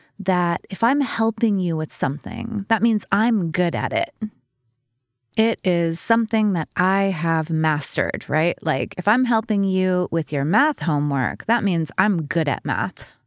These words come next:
for example. Or if I'm helping you with your money mindset, it's because I'm good with my money mindset. I think that's the sort of popular assumption. But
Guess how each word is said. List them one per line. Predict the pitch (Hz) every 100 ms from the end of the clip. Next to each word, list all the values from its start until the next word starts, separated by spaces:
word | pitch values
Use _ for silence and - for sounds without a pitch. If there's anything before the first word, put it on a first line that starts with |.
| _
for | - 160
example. | - 156 180 - - 214 196
Or | 170 160 - - - - - _
if | 196 202
I'm | 226 233
helping | 220 208 - 180 175
you | 185 208 185 165
with | 160 156 156
your | 165 190 202 208 202 196 185
money | 160 185 247 220 156
mindset, | 143 135 87 - - 120 156 226 -
it's | 185 -
because | 214 202 175 -
I'm | 202 214 190 151
good | - 170 151 131 160 175
with | 170 170
my | 160 156
money | 139 147 101
mindset. | 98 98 - - - - _ - _ _
I | 208
think | 196 202
that's | 196 185 -
the | 170
sort | - 156 147
of | 160 170 - - - _
popular | - - - 170 151
assumption. | 165 - - - - - - 208 _ _ _ _ _ _ _ _ _ _ _ _ - _ _ _ _ _ _ _ _ _ _
But | 202 226 220